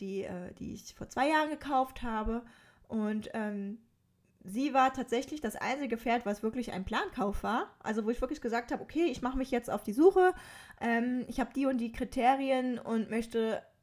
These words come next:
ähm, möchte mal, möchte mal mich umschauen, ob's da irgendwas gibt, was zu mir passt. Und, ähm, ich wusste, es sollte eine P-A-E-Stute sein und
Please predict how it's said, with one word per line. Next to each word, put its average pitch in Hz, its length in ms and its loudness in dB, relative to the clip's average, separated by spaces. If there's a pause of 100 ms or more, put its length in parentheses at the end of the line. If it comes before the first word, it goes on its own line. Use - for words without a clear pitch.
(120)
ähm, 208 560 -2
möchte 233 260 -4
mal, 220 300 0
möchte 233 260 -6
mal 226 120 0
mich 202 180 -6
umschauen, 240 500 0 (680)
ob's 294 260 2
da 285 160 -2
irgendwas 240 460 0
gibt, 240 220 -8
was 202 180 -6
zu - 100 -12
mir 208 120 0
passt. - 340 -10 (720)
Und, 220 560 6
ähm, 202 420 0
ich 220 140 -8
wusste, 349 280 0
es 311 100 -2
sollte 208 240 0
eine 190 120 -4
P-A-E-Stute 294 720 -4
sein 262 500 -2
und 196 380 -8